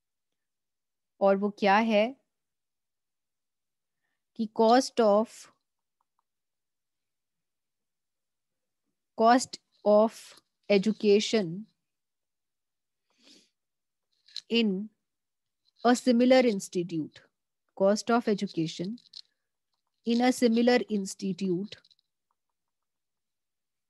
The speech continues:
in the locality। आप उस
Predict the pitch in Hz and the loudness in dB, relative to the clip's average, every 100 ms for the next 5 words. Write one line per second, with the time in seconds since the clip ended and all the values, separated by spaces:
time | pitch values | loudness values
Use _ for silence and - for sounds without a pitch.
0 | _ _ _ _ _ _ _ _ _ _ | _ _ _ _ _ _ _ _ _ _
1 | _ _ _ _ _ - - _ _ _ | _ _ _ _ _ -20 -20 _ _ _
2 | _ 240 240 240 240 240 220 165 139 156 | _ -2 0 2 2 0 0 0 -2 -8
3 | 135 - _ _ _ _ _ _ _ _ | -18 -20 _ _ _ _ _ _ _ _
4 | _ _ _ _ _ _ _ - - _ | _ _ _ _ _ _ _ -20 -20 _
5 | - 214 214 254 | 0 0 0 -4